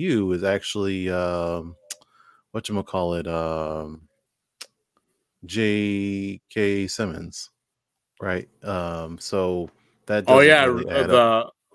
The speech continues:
Speaker 2: the, the, uh, yeah, correct. And, um,
Speaker 1: And
Speaker 2: when
Speaker 1: Batman
Speaker 2: they
Speaker 1: v
Speaker 2: show,
Speaker 1: Superman.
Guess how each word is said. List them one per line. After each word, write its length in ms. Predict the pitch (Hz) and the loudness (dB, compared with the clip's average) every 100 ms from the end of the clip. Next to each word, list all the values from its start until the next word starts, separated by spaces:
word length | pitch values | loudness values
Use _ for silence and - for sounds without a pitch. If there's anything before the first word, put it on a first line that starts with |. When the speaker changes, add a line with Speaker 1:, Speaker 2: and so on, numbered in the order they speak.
| _ | _
Speaker 2:
the, 100 | 123 107 | -16 -4
the, 440 | 113 110 107 107 101 | 0 2 2 0 -4
uh, 40 | |
yeah, 280 | 107 113 107 | -4 0 0
correct. 460 | 95 113 110 98 - | -2 -4 -2 -2 -6
And, 500 | - 101 98 95 95 | -14 -10 -8 -10 -12
um, 580 | 73 92 90 85 85 87 _ - - _ | -12 -12 -12 -14 -16 -20 _ -18 -18 _
Speaker 1:
And 120 | 87 | -6
Speaker 2:
when 0 | |
Speaker 1:
Batman 260 | 92 92 98 | -2 -2 0
Speaker 2:
they 100 | 95 | -2
Speaker 1:
v 80 | |
Speaker 2:
show, 240 | 87 110 98 | -2 -2 -2
Speaker 1:
Superman. 360 | 87 82 80 | -4 -8 -10